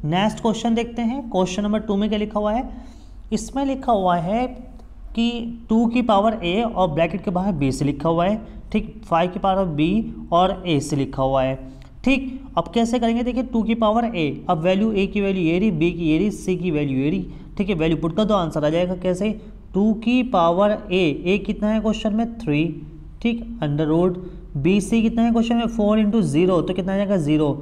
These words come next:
फ़ोर इंटू ज़ीरो, मैं लिख के दिखा देता हूँ वरना इसका ज़ीरो जाएगा, ठीक है। आगे देखते हैं Five, B की power कितनी है question में,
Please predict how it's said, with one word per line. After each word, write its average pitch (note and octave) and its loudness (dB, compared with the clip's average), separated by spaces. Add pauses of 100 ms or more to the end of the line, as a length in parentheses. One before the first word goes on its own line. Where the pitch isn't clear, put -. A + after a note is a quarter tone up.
(380)
फ़ोर F3+ 4 (100)
इंटू F3+ 0 (240)
ज़ीरो, D3+ 2
मैं E3+ 0
लिख D#3+ -2
के F3+ 0
दिखा E3+ 2
देता F3+ 2
हूँ G3 2
वरना G3 0
इसका F#3 -2
ज़ीरो D3+ 0
जाएगा, E3+ 0 (580)
ठीक G#3 0
है। G3+ -2
आगे D#3+ 2
देखते E3+ 0
हैं G#3 0
Five, E3+ 2 (520)
B D#3 2
की F#3 0
power F#3+ 2
कितनी G3+ -4
है A3 0
question G#3 0
में, A#3+ 0